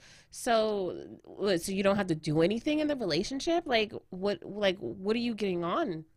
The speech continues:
you know, about?" And we never finished that conversation 'cause I was like, "I'm not, I'm not listening to that." Um, <laughs> but I was ready to listen to the com-, to what he had to say now, <laughs> uh,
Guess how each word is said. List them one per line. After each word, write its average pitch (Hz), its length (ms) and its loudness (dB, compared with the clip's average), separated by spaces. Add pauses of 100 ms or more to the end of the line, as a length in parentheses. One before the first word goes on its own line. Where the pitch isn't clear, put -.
you 175 100 -4
know, 156 140 -2
about?" 151 400 -2 (540)
And 202 600 4 (720)
we 220 140 2
never 220 220 8
finished 196 260 -4
that - 120 -2
conversation 165 580 -2
'cause - 120 -10
I 185 80 2
was 202 80 0
like, 196 120 2
"I'm 254 200 0
not, 302 220 2 (200)
I'm 233 140 -2
not 311 220 2
listening 151 500 -4
to - 100 -8
that." 151 300 -2 (520)
Um, 185 440 2 (320)
<laughs> 240 160 -2 (260)
but 190 580 4 (800)
I 220 80 -2
was 233 260 2
ready 202 440 2
to 214 140 -4
listen 180 260 -2
to 185 120 -8
the 175 80 -4
com-, 165 340 -4
to 180 200 2
what 165 180 0
he 180 120 -2
had 156 160 -2
to 165 60 -8
say 147 520 -4
now, 139 560 -2 (160)
<laughs> 254 180 -4
uh, 196 180 0